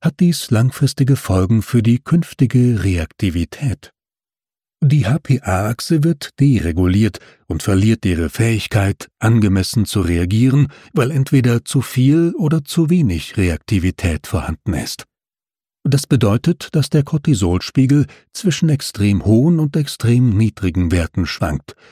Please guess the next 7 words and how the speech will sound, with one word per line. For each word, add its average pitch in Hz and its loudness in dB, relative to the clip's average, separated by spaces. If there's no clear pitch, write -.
was - -16
zu - -6
instabilen 113 0
und 82 -6
erratischen 92 -2
Zuständen 95 -4
führt, 131 -2